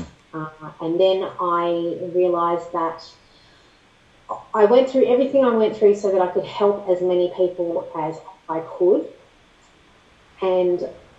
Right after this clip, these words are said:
I wanna, because I wanna do that, I decided I wasn't, I'm not able to help, I can only help so many people when I'm working one-on-one with people. Uh, so now I also work with coaches, uh, coaches, P Ts,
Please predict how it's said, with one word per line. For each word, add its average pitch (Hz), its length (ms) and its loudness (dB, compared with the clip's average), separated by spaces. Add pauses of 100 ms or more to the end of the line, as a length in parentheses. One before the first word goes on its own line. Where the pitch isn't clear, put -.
(240)
I 196 80 -2
wanna, 196 500 -2 (220)
because 208 260 4
I 240 80 4
wanna 190 260 0
do 175 180 0
that, 165 300 -4
I 170 140 -4
decided 165 460 -2
I 165 120 -4
wasn't, 180 360 0 (180)
I'm 190 100 -4
not 233 220 -2
able 247 180 4
to - 60 -4
help, - 300 -2
I 220 80 0
can 262 140 -4
only 214 220 -2
help - 240 -4
so 190 120 -6
many 180 180 -4
people 175 300 -6
when 170 100 -8
I'm 165 80 -8
working 160 300 -8
one-on-one 156 340 -10
with 165 160 -12
people. 262 420 -6 (800)
Uh, 165 320 -4
so 170 100 -4
now 175 240 -2
I - 80 -8
also 214 300 0
work - 200 -4
with 208 160 -6
coaches, - 680 -4 (100)
uh, 165 240 -8 (160)
coaches, 247 360 -4
P - 140 -6
Ts, 254 460 -2